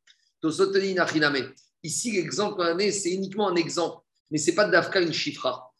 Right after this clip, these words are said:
Ce sera toujours par rapport au niveau de la jeune fille, si elle était comme ci ou si elle est comme ça maintenant. Et l'exemple de Eved, c'est que Eved, tu achètes pas une shifra pour la donner à un bat melachim.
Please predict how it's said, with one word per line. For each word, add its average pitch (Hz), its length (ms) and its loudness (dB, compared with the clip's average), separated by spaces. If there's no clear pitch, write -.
Ce - 160 -4
sera 165 260 -2
toujours 196 400 0
par 165 100 -2
rapport 170 460 0
au 160 80 2
niveau 165 340 4
de 147 60 0
la 139 100 0
jeune 123 200 -6
fille, 160 360 -8
si 220 320 -2
elle 190 160 6
était 151 260 2
comme 127 220 -2
ci 202 260 -2
ou 220 140 -4
si - 160 0
elle 185 80 8
est 175 80 4
comme 151 180 -2
ça 180 160 0
maintenant. 160 500 -2
Et 156 80 2
l'exemple 175 640 0
de 170 300 2
Eved, 156 480 4
c'est - 180 -4
que 156 220 -2
Eved, 180 460 2
tu 165 160 0
achètes 156 260 -2
pas 202 80 2
une 170 120 0
shifra - 680 -4
pour 156 100 -2
la 156 80 2
donner 160 300 -2
à 151 380 2
un 143 160 -2
bat 165 280 6
melachim. 160 460 0